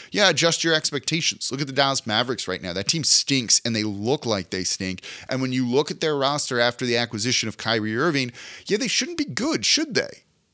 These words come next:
So things need to change and adjust. So getting into the postseason to me, and I'm not here to tell you what to think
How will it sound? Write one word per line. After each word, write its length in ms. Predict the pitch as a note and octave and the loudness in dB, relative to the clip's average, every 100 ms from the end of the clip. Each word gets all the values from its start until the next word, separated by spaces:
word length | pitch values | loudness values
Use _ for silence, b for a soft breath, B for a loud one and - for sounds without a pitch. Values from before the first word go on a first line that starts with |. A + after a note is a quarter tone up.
| _ _ _ _ _ _ _ _ _ _ _ _ _ _ _ _ - | _ _ _ _ _ _ _ _ _ _ _ _ _ _ _ _ -2
So 100 | F#3 | 0
things 400 | G#3+ A#3 A#3 D#3+ | 2 0 0 -2
need 240 | E3+ E3+ | -2 -2
to 100 | E3 | -4
change 480 | C3 A#2+ A#2 A2+ - - C3 | -4 -4 -6 -8 -12 -6 -4
and 80 | |
adjust. 560 | B2 G#2+ A2 F2+ - - | -2 0 0 0 -4 -4
So 140 | - | -4
getting 360 | C3 D#3+ G#3 A3 | -2 -2 -2 -4
into 180 | G3 F3+ | -4 -6
the 80 | D3+ | -4
postseason 580 | D#3+ C3+ - C#3 C3 A#2 | -2 0 0 -2 -4 -4
to 100 | A#2 | -6
me, 440 | B2+ F3+ A2 G#2+ _ - | -2 2 2 -2 _ -2
and 80 | D3+ | 0
I'm 80 | E3+ | 0
not 140 | F3 | 0
here 160 | D#3 C#3+ | -2 -2
to 60 | |
tell 260 | A#2 A#2 B2 | -2 0 0
you 280 | C3 C3+ B2+ B B B B B - | 0 -2 -4 B B B B B 0
what 220 | C#3 - | 0 2
to 80 | D3 | -2
think 400 | - A2 C3 | 0 0 0